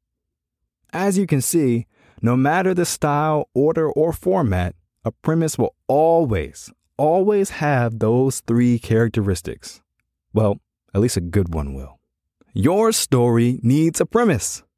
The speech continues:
I want you to write a premise for your story using the trademark premise pattern we just saw. To give you another example,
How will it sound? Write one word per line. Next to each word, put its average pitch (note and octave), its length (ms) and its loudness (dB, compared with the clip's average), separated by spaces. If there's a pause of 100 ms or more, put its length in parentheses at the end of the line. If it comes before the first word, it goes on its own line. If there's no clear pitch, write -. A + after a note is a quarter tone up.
(220)
I C3 160 2
want F3+ 260 0
you E3+ 80 2
to A2+ 80 2
write G#2+ 260 0
a G2+ 120 -2
premise G#2 480 0
for F#2 240 -2
your B2 320 2
story D#2 580 -4
using F#2 300 0
the D#2+ 100 -2
trademark C3+ 640 0
premise A#2+ 280 0
pattern D#2+ 600 -2
we E2+ 160 -4
just F2+ 440 0 (120)
saw. C#2+ 440 -6 (560)
To - 100 -2
give C#3 120 2
you F#3+ 60 0
another F#3+ 240 2
example, B2 560 2